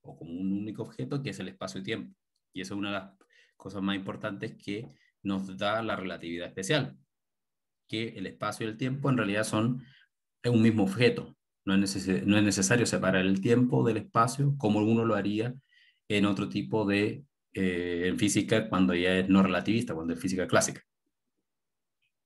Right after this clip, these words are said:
Muy bien, entonces, ¿qué es lo importante? O sea, ¿qué, cuál es la,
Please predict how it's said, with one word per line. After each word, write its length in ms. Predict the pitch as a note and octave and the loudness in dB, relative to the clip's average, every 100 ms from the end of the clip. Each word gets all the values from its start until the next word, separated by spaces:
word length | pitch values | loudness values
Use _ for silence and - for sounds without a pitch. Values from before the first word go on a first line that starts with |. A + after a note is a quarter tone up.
| _ _ _ _ _ _ _ _ _ _ _ _ _ _ _ _ _ _ - - | _ _ _ _ _ _ _ _ _ _ _ _ _ _ _ _ _ _ -14 4
Muy 160 | C3 C3 | 10 10
bien, 200 | F#2+ F#2+ | 10 4
entonces, 600 | F2 C3 - - - - _ - - - - - | 4 6 6 4 -8 -18 _ -20 -16 -12 -12 -2
¿qué 80 | - | 6
es 80 | D3+ | 8
lo 60 | E3+ | 8
importante? 840 | D#3+ E3 C#3+ F#3 D#3 C#3+ E3+ F#3+ | 8 6 6 6 6 4 2 2
O 100 | A#2 | 0
sea, 220 | A2 A2 A2 | 2 2 4
¿qué, 680 | C#3+ C#3+ C#3+ C#3 C3 B2+ B2 | 6 8 6 4 2 -2 0
cuál 160 | C#3 | 2
es 80 | D3 | 4
la, 260 | C#3+ C3+ | 2 0